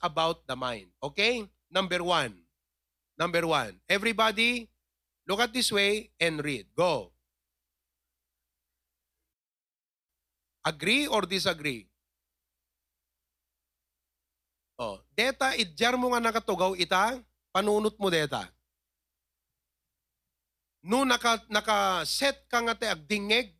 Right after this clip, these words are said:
tay talaga mayat, jay plaster mo agdingeg, kasi nakaset jay mind mo nga agdingeg. Oh, ngem no dete, iti lang langam ket agtaytayab. Len-, Lenny, lutang. Oh, anak kayo nang asawang kakabsat,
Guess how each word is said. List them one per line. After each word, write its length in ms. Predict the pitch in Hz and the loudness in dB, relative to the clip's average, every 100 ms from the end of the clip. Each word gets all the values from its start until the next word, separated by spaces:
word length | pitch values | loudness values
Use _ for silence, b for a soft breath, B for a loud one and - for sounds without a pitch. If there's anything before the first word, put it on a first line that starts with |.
| _ | _
tay 80 | 202 | -8
talaga 400 | 202 202 202 196 | -2 0 0 0
mayat, 320 | 190 196 214 - | 0 0 -2 -4
jay 160 | 170 175 | -2 -2
plaster 400 | 175 185 202 180 | -2 -4 -4 -2
mo 80 | |
agdingeg, 480 | 170 147 160 180 202 - _ _ | -4 -4 -4 -2 -4 -6 _ _
kasi 240 | - 196 208 | -6 -4 -2
nakaset 480 | 190 190 180 202 - | -2 -2 -2 -2 -2
jay 140 | 170 | -2
mind 260 | 165 165 143 | 0 -2 -2
mo 160 | 135 | -6
nga 120 | 156 165 | -6 -8
agdingeg. 400 | 127 135 147 110 _ _ _ _ _ _ _ _ _ _ _ _ _ _ _ _ _ _ _ _ - | -8 -8 -6 -8 _ _ _ _ _ _ _ _ _ _ _ _ _ _ _ _ _ _ _ _ -6
Oh, 240 | 123 113 | -4 -2
ngem 240 | 190 240 | -2 -2
no 160 | 247 240 | 2 0
dete, 320 | 214 220 233 | 0 -2 0
iti 240 | 226 220 226 | 0 0 -2
lang 160 | 226 | -2
langam 320 | 226 226 226 | -2 0 0
ket 160 | 220 226 | -2 -4
agtaytayab. 720 | 190 151 196 196 190 196 226 170 _ _ _ _ _ _ _ _ _ 170 | -4 -2 -2 0 0 2 0 -2 _ _ _ _ _ _ _ _ _ -2
Len-, 300 | 202 220 214 135 | -2 -2 -8 -8
Lenny, 320 | 135 139 170 - 156 180 | -8 -8 -12 -14 -20 -2
lutang. 480 | 208 214 240 247 185 135 _ _ _ _ _ _ _ 160 | 0 2 2 0 -8 -12 _ _ _ _ _ _ _ -2
Oh, 160 | 151 - | 0 0
anak 160 | 214 233 | 0 0
kayo 160 | 240 | 0
nang 160 | 240 233 | 0 0
asawang 400 | 220 226 220 208 | 0 0 0 -2
kakabsat, 480 | 196 160 175 143 | -2 -2 0 -2